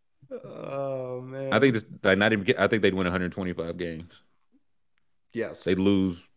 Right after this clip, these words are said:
Speaker 2: like, with a four-man rotate. No need for the fifth. For what?
Speaker 1: I
Speaker 2: On
Speaker 1: mean,
Speaker 2: that.
Speaker 1: oh, like, <laughs> a rash of injuries could hit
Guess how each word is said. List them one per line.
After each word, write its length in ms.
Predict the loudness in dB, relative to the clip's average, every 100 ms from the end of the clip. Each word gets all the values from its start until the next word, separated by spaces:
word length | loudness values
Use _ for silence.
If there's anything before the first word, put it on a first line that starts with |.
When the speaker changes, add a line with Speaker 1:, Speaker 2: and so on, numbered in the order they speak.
| _ _ -8
Speaker 2:
like, 200 | 2 6
with 140 | 8 8
a 60 |
four-man 460 | 8 8 8 6 8
rotate. 400 | 6 8 6 8
No 120 | 4
need 200 | 6 4
for 80 | 2
the 60 | -4
fifth. 320 | -2 -2 -2
For 120 | -2
what? 340 | 0 0 -2 _ _ _ _ _ -4
Speaker 1:
I 60 |
Speaker 2:
On 60 | 0
Speaker 1:
mean, 80 | 4
Speaker 2:
that. 140 | 4
Speaker 1:
oh, 120 | 2 -2 -8
like, 360 | -10 -8 -14 -16 -18 -20
<laughs> 160 | -8
a 160 | 0 2
rash 480 | 8 10 10 8 4
of 100 | 4
injuries 680 | 4 4 2 -2 -4 -6 -6
could 120 | -4
hit 220 | -4